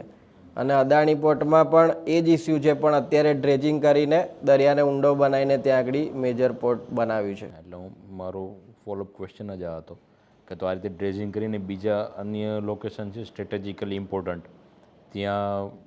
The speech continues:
Speaker 2: મેજર પોર્ટ ડેવલપ ના કરી શકાય?
Speaker 1: જી સર, કરી શકાય ડ્રેજિંગ કરીને.
Speaker 2: તો ગુજરાત સરકાર દ્વારા અત્યારે આવો કોઈ પ્રોજેક્ટ,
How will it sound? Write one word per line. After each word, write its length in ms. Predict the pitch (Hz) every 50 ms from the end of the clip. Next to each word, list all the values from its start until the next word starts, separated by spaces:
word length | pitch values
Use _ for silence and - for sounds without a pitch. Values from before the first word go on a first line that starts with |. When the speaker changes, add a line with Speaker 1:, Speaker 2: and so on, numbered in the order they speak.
| - 107 104
Speaker 2:
મેજર 300 | 98 98 98 95 104 104
પોર્ટ 220 | 101 107 107 101
ડેવલપ 280 | 104 104 104 104 101 107
ના 120 | 113 117
કરી 180 | 110 120 117 113
શકાય? 320 | 98 - 104 - 104 98 - _ -
Speaker 1:
જી 160 | 127 147 151
સર, 200 | 143 143 135 120
કરી 320 | - - 131 131 139 147
શકાય 440 | 139 - 127 104 90 107 101 - - - - - - - - - - - -
ડ્રેજિંગ 460 | 120 123 131 123 113 120 127 123 113 -
કરીને. 380 | 110 107 101 104 101 101 - - - - _
Speaker 2:
તો 140 | - 92 87 - _ _ 92
ગુજરાત 300 | 92 92 92 101 98 90
સરકાર 320 | - 104 92 - 107 98
દ્વારા 220 | 95 101 101 101
અત્યારે 280 | 101 95 - 104 98 98
આવો 160 | 95 95 98
કોઈ 220 | 92 - 107 104 101
પ્રોજેક્ટ, 480 | 95 104 101 98 95 101 95 101 _